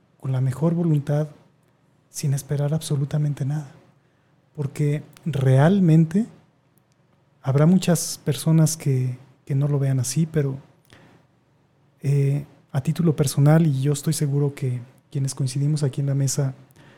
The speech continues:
somos afines a, a este, a este tema, es verdaderamente lo que nos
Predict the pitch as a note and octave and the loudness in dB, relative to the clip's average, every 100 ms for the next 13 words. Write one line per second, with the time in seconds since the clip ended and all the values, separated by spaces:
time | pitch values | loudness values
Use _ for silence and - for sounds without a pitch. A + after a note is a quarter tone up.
0 | _ _ - D#3 D3 C#3 - D3+ D3+ B2 | _ _ -8 -2 0 -2 -8 -8 -8 0
1 | C#3+ C#3+ C#3 C#3 B2+ B2+ - C3+ C3+ - | 2 2 0 0 -2 -4 -4 -2 -2 -2
2 | D3+ C3+ B2 - _ _ - - - _ | 0 0 -2 -10 _ _ -20 -20 -20 _
3 | _ _ _ C#3 C#3 - C#3 D#3 D3 D3+ | _ _ _ -2 -2 -2 -2 2 4 4
4 | C#3+ C3+ - - _ _ _ _ _ C#3 | 4 2 -6 -10 _ _ _ _ _ 0
5 | C3+ B2+ C3+ D#3+ D#3 D3 D3 C#3+ C3+ C#3 | 2 4 4 4 4 2 2 0 0 2
6 | B2+ B2+ - - | 2 0 -4 -12